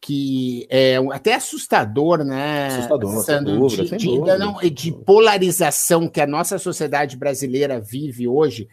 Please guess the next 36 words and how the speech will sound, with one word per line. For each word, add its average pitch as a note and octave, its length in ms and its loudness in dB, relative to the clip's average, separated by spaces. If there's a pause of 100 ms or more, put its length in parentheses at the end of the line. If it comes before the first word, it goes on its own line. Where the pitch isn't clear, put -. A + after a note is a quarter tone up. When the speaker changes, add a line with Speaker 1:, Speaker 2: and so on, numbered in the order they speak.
(220)
Speaker 1:
que - 80 -6
eu C#3 40 6
acho C#3+ 180 0
que D#3+ 60 -6
esse C#3 140 -4
cenário C#3+ 380 0 (220)
político, C3+ 720 -4
ele C3 760 -2
deixa D3+ 400 -2
a C3 80 0
gente C#3+ 280 -6
um C3 80 -4
pouco D3 220 0
assustado C#3 640 -2
com C3 200 -6
o B2 40 -6
que B2 100 -14
tá C3 180 -2
Speaker 2:
Sem B2 40 -4
dúvida. A2+ 180 -2
Speaker 1:
acontecendo, A2+ 600 -8 (280)
né? C#3+ 220 -2 (320)
A E3 100 2
gente G#3 400 0
vê G3+ 360 4 (240)
aí D#3 520 0 (120)
a D#3 100 4
noventa D#3+ 460 4
e F3 40 2
nove, D#3+ 680 0 (200)
né, D3 220 -2
notícias F#3+ 500 0
de G3 140 2
ontem, G3 800 4
da D3 340 2
Pipefy, E3 1000 0